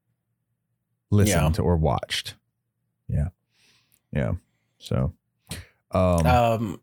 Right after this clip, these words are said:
Speaker 2: yeah,
Speaker 1: Go ahead.
Speaker 2: I was actually, uh, listening to a bit of his, his career, and, um, when they cast him, he didn't even,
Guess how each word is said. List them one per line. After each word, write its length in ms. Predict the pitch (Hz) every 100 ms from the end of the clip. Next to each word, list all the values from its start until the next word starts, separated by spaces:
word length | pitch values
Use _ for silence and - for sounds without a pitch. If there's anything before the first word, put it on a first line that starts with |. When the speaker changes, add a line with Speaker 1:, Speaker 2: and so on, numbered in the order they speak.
| _
Speaker 2:
yeah, 380 | 120 123 156 131
Speaker 1:
Go 60 | 147
ahead. 100 | 147
Speaker 2:
I 120 | 147
was 140 | 170 147
actually, 460 | 139 - 147 131
uh, 200 | 120 113
listening 500 | 110 139 135 139 113
to 240 | 117 123 120
a 60 |
bit 160 | 120 123
of 40 |
his, 160 | 120 -
his 420 | - 120 120 -
career, 540 | - 131 123 139 123 117
and, 260 | 117 107 _ - - - - -
um, 360 | 127 120 110 -
when 200 | 135 135
they 140 | 131
cast 500 | 131 135 127 147 -
him, 160 | 180 180 185
he 180 | 131 180
didn't 220 | 196 170
even, 380 | 170 151 135